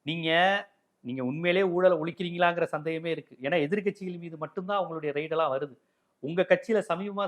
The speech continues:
சேர்ந்தவங்க மீது உடனே வாஷிங் மிஷின்ல போய் அவங்க பியூர் ஆயிடுறாங்க. அது வரையும் கொள்ளக்காரன் ஊழல்வாதின்னு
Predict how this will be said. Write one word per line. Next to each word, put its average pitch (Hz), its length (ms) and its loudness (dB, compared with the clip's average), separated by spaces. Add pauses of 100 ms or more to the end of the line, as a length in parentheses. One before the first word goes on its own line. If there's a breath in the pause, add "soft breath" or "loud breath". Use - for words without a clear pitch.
சேர்ந்தவங்க 175 380 -4
மீது 190 260 -4
உடனே 185 260 4
வாஷிங் 180 420 0
மிஷின்ல 170 260 -14
போய் 180 140 -8
அவங்க 160 200 -8 (100)
பியூர் 175 260 -2
ஆயிடுறாங்க. 131 340 -4 (680)
அது 165 200 2
வரையும் 190 260 -2
கொள்ளக்காரன் 185 540 2
ஊழல்வாதின்னு 180 380 0